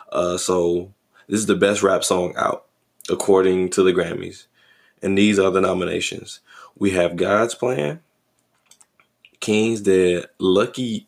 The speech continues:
uh, Lucky You, that's an Eminem song, or Joyner Lucas. I,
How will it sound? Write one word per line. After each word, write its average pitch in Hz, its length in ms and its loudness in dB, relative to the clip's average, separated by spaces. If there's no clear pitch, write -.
uh, 101 260 0
Lucky 117 300 0
You, 107 520 0
that's 104 200 0
an 98 120 0
Eminem 95 360 2
song, 87 400 -8
or 92 220 2
Joyner 90 480 0
Lucas. 95 600 -2
I, - 180 -4